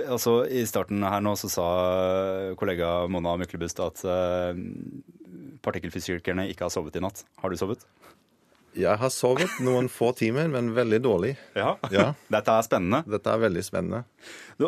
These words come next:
Speaker 1: det er snakk om, eh, en, eh, såkalt boson som de kanskje har sett i dette eksperimentet. Eh, og
Speaker 2: Ja.
Speaker 1: det er en, eh, kraftbærende partikkel. Hva er det for noe?
Speaker 2: Vår mo-, modell av mikroverden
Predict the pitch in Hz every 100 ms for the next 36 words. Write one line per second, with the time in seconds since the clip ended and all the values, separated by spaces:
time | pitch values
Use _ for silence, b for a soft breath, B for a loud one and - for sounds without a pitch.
0 | 156 143 147 - 98 117 117 - 123 117
1 | 117 117 113 123 110 107 107 107 107 104
2 | 107 120 131 131 139 131 120 104 95 92
3 | 90 110 - - 85 95 104 - 95 90
4 | 90 - 78 80 80 - - 82 80 78
5 | - 78 73 - 85 _ _ b b b
6 | - 101 95 101 95 95 92 95 95 95
7 | 104 - - - 78 - - - 78 80
8 | 80 92 - - 82 98 92 123 78 90
9 | 98 - _ b b b b b b b
10 | b b b b b b b - 107 113
11 | 123 123 123 127 127 98 104 117 107 107
12 | 120 101 87 87 87 127